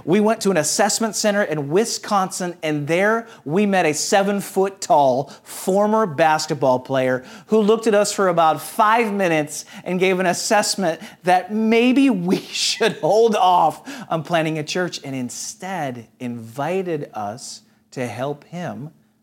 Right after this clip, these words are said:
start his own church called High Point Church in Orlando, Florida. Now, we weren't in sin. We weren't recklessly,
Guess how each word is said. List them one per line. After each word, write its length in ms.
start 420
his 260
own 260
church 600
called 220
High 400
Point 380
Church 520
in 140
Orlando, 920
Florida. 500
Now, 280
we 220
weren't 320
in 200
sin. 720
We 140
weren't 480
recklessly, 1080